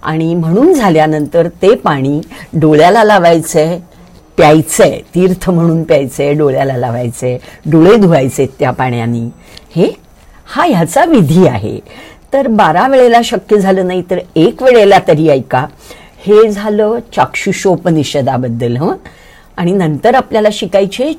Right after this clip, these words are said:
चक्षुष्मती विद्या, त्याबद्दल मी मग बोलते. ऐका तर मग, हं. सूर्यदेवाचं रूप डोळ्यासमोर आणा, वेगळं आणावं लागत नाही, आपल्याला सूर्य दिसतच असतो.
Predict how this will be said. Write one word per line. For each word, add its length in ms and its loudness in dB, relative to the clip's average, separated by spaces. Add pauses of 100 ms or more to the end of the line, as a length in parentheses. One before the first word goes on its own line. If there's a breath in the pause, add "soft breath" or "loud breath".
चक्षुष्मती 840 -4
विद्या, 380 0 (220)
त्याबद्दल 480 -2
मी 140 -2
मग 320 0
बोलते. 340 -8 (1400 soft breath)
ऐका 300 0 (100)
तर 100 -8
मग, 180 -12 (640 soft breath)
हं. 80 -6
सूर्यदेवाचं 1400 -2 (280)
रूप 260 0 (100)
डोळ्यासमोर 600 -2
आणा, 260 -6 (840 loud breath)
वेगळं 320 4
आणावं 340 2
लागत 360 0
नाही, 160 0
आपल्याला 340 0
सूर्य 340 0
दिसतच 540 -2
असतो. 460 -4